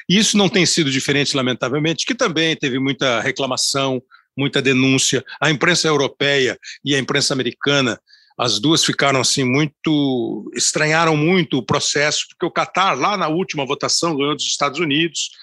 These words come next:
Então voltou o assunto de, é, suspeita de corrupção, compra de voto. E aí nós tivemos, durante o processo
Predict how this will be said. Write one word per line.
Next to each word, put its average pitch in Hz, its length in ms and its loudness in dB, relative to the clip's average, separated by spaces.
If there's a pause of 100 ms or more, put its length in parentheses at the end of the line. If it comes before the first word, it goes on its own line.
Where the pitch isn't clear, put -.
(260)
Então 240 300 2
voltou 175 800 4
o 143 40 2
assunto 139 480 0
de, 113 280 0 (420)
é, 107 540 2
suspeita - 640 0
de 131 80 0
corrupção, 131 880 -2 (100)
compra 143 320 -2
de 113 140 -2
voto. 120 580 -2 (320)
E 151 60 4
aí 175 100 4
nós 196 140 2
tivemos, 160 320 0
durante 165 640 4
o 117 60 -2
processo - 600 -2